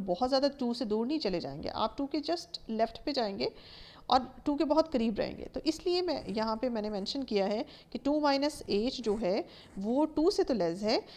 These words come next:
लेकिन वन से ग्रेटर ही रहेगा। ठीक है, तो इस तरह के नंबर्स जो कि वन और टू के दरमियान है, उनकी जब ब्रैकेट खुलेगी तो ब्रैकेट का आंसर definitely, आ,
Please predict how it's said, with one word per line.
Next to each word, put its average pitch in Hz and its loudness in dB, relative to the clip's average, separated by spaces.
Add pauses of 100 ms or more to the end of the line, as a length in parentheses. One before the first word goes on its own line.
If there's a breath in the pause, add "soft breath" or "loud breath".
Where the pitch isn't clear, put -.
(180 loud breath)
लेकिन 240 0 (180)
वन 247 2
से 370 4
ग्रेटर 240 4
ही 208 0
रहेगा। - -10 (280)
ठीक 277 0
है, 415 0 (220 loud breath)
तो - -4
इस 330 2
तरह 370 0
के 381 0
नंबर्स 285 2
जो 285 -2
कि 277 -2
वन 226 -2
और 277 -2
टू 277 -2
के 269 -2
दरमियान 220 -4
है, 226 -4
उनकी 226 -4
जब 202 -2
ब्रैकेट 185 -2
खुलेगी 233 -2
तो 226 -2
ब्रैकेट 196 -2
का 196 -6
आंसर 175 -4
definitely, 202 -4 (500 loud breath)
आ, - 0